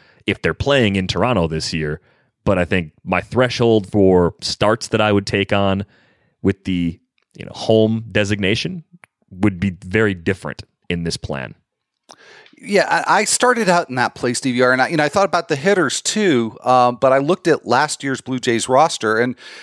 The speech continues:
Speaker 2: there was nobody that really was, uh, you know, that much worse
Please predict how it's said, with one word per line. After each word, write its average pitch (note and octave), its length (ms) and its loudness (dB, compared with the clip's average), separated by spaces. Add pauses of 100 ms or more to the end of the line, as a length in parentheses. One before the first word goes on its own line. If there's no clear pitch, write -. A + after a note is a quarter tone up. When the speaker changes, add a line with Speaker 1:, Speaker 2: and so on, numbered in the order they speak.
(180)
Speaker 2:
there E3 80 4
was D#3 100 2
nobody C4 360 2
that C#3 280 2
really C#3+ 560 2 (1040)
was, C3+ 580 2
uh, B2 460 4 (260)
you C3 180 -2
know, B2 220 2
that C3 340 0
much C#3 240 -4
worse C3 440 0